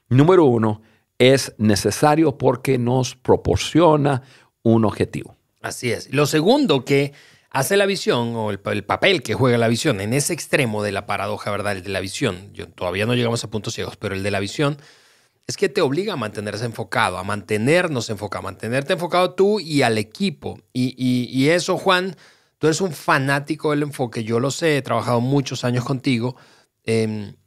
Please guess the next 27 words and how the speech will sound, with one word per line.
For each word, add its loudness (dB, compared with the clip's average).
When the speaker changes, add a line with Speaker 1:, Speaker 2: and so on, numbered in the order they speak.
Speaker 2:
y, 0
y, 0
y -2
básicamente 2
es, -2
es -4
demasiado 2
evidente, 2
a -2
pesar 0
de 0
que -2
tú 2
no 0
te -4
consideres 0
un 2
<laughs> -
fanático 0
como -4
yo 0
describo 2
a 2
Juan 2
del, 0
del 0
enfoque, -2